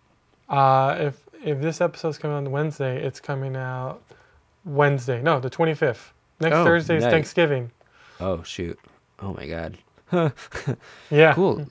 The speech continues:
Speaker 2: So, um, yeah, what are the goals? What are, um, where are you at with production? What, um, what would you like people to
Speaker 1: So
Speaker 2: know about that initiative?
Speaker 1: Yeah, so one of the fortunate things now is, um, we're gonna be able to get to know Hilmer Ramos Gomez a little bit. That's one of,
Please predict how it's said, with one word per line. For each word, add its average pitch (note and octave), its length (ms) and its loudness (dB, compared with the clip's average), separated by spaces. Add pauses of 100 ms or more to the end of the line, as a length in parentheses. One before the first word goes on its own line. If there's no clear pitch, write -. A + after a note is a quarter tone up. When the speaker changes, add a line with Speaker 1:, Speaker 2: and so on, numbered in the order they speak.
(120)
Speaker 2:
So, B2+ 360 6
um, A#2 340 4
yeah, C#3+ 120 6
what G#2+ 180 2
are B2 40 -2
the C3 60 -2
goals? A#2 420 2
What G#2 180 0
are, G#2 300 2
um, F#2+ 260 -2
where G#2 140 0
are A2+ 40 2
you F#2+ 160 0
at F#2+ 180 0
with F#2+ 180 -6
production? F#2+ 560 -6
What, G2 320 -6
um, F#2 300 -4 (380)
what A2 80 -2
would A2+ 100 -2
you A2+ 60 2
like G#2+ 140 2
people E3+ 200 8
to - 40 4
Speaker 1:
So F#2+ 40 0
Speaker 2:
know G2 120 -4
about F#2 260 -4
that F2+ 240 -6
initiative? F#2+ 540 -8 (880)
Speaker 1:
Yeah, E3+ 160 6
so D#3+ 520 2
one E3+ 400 0
of E3 80 2
the D3+ 40 0
fortunate D3 480 -2
things D3 300 -2
now C3+ 260 -2
is, C3 200 -4
um, B2+ 320 -6 (240)
we're D3+ 200 0
gonna D#3 140 2
be C#3+ 120 -2
able C3+ 140 -2
to C3+ 240 -4 (1000)
get D3 180 2
to D3+ 80 0
know C#3 180 0
Hilmer B2+ 380 -2
Ramos A#2+ 300 -4
Gomez A#2+ 420 -4
a - 40 -8
little D3 120 -6
bit. C#3 100 -12
That's C#3 240 -6
one D3+ 160 2
of, D3 120 -2